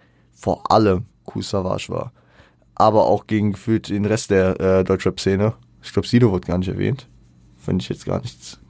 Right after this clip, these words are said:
wenn ich aktiv grad nichts übersehe. Ich muss auch sagen,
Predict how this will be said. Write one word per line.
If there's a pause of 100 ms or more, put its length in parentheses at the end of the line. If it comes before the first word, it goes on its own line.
wenn
ich
aktiv
grad
nichts (920)
übersehe. (680)
Ich
muss
auch
sagen,